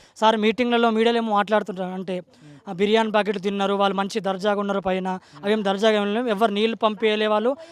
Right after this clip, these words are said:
Speaker 1: ప్రభుత్వం వాళ్ళు తిండి ఏం పంపేయలే." పొ-, పొద్దున పది నుంచి రాత్రి పన్నెండు గంటలకు అక్కడే భయంతోనే ఉండే. కొద్ది-, కొద్దిగా వరద పెరిగి రెండు గంటల వరద, వరద ఏమైనా కొద్దిగా ఎక్కువ వస్తే కనుక
Speaker 2: మ్మ్.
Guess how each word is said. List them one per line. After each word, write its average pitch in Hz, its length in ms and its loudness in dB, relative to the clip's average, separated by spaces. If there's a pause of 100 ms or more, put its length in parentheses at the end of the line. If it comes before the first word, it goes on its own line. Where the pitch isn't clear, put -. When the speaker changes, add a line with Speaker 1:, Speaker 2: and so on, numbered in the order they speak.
(100)
Speaker 1:
ప్రభుత్వం 226 460 0
వాళ్ళు 226 400 0 (320)
తిండి 220 240 0
ఏం 226 180 4
పంపేయలే." 208 520 0 (400)
పొ-, 202 100 -2
పొద్దున 196 300 -2
పది 208 240 -4
నుంచి 226 380 -8 (280)
రాత్రి 196 240 0
పన్నెండు 214 300 -2
గంటలకు 214 260 2
అక్కడే 220 300 2
భయంతోనే 214 500 0
ఉండే. 185 280 -6 (420)
కొద్ది-, 208 260 -2 (320)
కొద్దిగా 208 280 2
వరద 226 240 4
పెరిగి 247 300 0
రెండు 226 280 2
గంటల 240 200 0
వరద, 208 260 0 (460)
వరద 202 180 0
ఏమైనా 240 240 2
కొద్దిగా 208 380 -2
ఎక్కువ 233 240 0
వస్తే 226 220 -2
కనుక 208 260 -2
Speaker 2:
మ్మ్. 156 360 -8